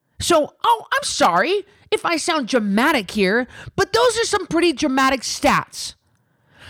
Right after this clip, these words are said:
So every single time you lift the fork to your mouth, you are either shortening your life or you are lengthening your life.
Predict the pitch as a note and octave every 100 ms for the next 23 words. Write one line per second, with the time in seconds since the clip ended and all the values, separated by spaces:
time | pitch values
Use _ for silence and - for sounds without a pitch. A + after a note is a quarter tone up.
0 | - - F#4 - - F#4+ A4 B4 C5 C5+
1 | - - F4+ F4 F#4 F#4+ - B3 C#4+ D4+
2 | A#3 A3 G3+ A#3+ A#3+ F#3+ F3+ - C4+ C#4
3 | - A#3 A#3 G3 D#3+ C#3 - - - _
4 | _ _ - C3 F3+ - G3+ G#3 - A3
5 | G3 D#3+ D3+ D3 C#3 C#3 - - - _
6 | _ _ F3+ E3+ G3+ E3 D#3 A3 F#3 D#3+
7 | D3+ C3+ C3 - D3 -